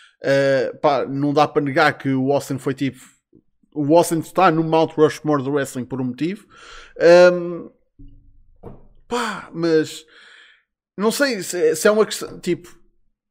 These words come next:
e atenção, eu não estou a dizer que, ah, a maneira que eu tenho respeito por este, que eu tenho respeito por esta malta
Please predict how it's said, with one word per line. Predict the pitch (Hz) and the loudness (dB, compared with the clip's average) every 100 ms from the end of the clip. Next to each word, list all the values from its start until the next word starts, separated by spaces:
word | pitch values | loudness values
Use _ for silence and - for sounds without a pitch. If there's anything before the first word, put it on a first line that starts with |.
| _ _ _ _ - | _ _ _ _ -6
e | |
atenção, | 208 285 269 160 110 - | -4 -2 -2 -2 -2 -2
eu | 165 | -2
não | |
estou | 214 240 | 0 0
a | 202 | 0
dizer | 208 | -2
que, | 190 190 135 - | -6 -8 -8 -2
ah, | 175 139 - | 0 2 0
a | |
maneira | 147 165 196 196 | -4 -2 -2 -4
que | 185 | -4
eu | 180 | -6
tenho | 190 185 | -6 -10
respeito | - - 165 160 | -14 -10 -8 -4
por | 165 | -4
este, | 156 156 156 | -4 -4 -8
que | 143 | -6
eu | 156 | -6
tenho | 165 165 | -6 -8
respeito | - - 135 | -10 -10 -8
por | 139 | -8
esta | 135 120 - _ | -10 -12 -14 _
malta | 135 165 175 | -6 -6 -6